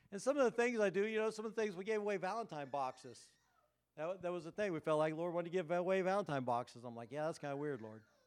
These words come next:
Like, who gives away Valentine boxes? You're supposed to make a Valentine box and give <laughs> Valentines. Why am I gonna give away a box?" But, but we touched lives because of it. You know what I mean?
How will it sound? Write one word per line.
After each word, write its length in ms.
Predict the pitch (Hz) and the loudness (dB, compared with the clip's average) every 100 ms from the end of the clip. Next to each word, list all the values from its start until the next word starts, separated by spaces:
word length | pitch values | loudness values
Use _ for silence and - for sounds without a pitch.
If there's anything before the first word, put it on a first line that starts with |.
| _ - | _ -14
Like, 180 | 113 | -12
who 80 | 135 | -10
gives 180 | 143 139 | -8 -8
away 140 | 135 | -6
Valentine 360 | 135 147 147 120 | -4 -6 -8 -10
boxes? 120 | 113 | -10
You're 260 | 135 - 185 | -10 -6 -6
supposed 80 | - | -4
to 200 | 156 147 - | -6 -6 -8
make 200 | 165 208 | -8 -6
a 40 | |
Valentine 400 | 165 156 139 135 | -6 -6 -6 -10
box 300 | 127 135 143 | -6 -6 -6
and 100 | 135 | -10
give 140 | 139 - | -10 -10
<laughs> 80 | 208 | -6
Valentines. 560 | 156 160 123 117 113 | -6 -6 -10 -16 -16
Why 140 | 127 156 | -12 -12
am 80 | |
I 60 | 151 | -10
gonna 140 | 143 | -8
give 120 | 143 139 | -4 0
away 140 | 139 | 0
a 40 | |
box?" 340 | 120 143 117 - _ - - _ _ _ _ _ | 0 -2 -4 -8 _ -20 -20 _ _ _ _ _
But, 300 | 170 190 - _ _ _ _ _ _ _ | 2 2 -2 _ _ _ _ _ _ _
but 140 | 202 226 | -4 0
we 140 | 247 | -2
touched 360 | 226 247 - 180 | 0 -2 -2 -4
lives 520 | 170 214 262 220 - | -2 -2 -2 -2 -2
because 440 | 196 - 226 294 | -8 -4 -2 -2
of 140 | 247 113 | -6 -10
it. 120 | - _ _ - - - _ | -14 _ _ -20 -20 -20 _
You 180 | 233 214 | -8 -2
know 100 | 226 | 0
what 120 | 233 | 2
I 60 | 220 | 0
mean? 280 | 202 262 | 0 -2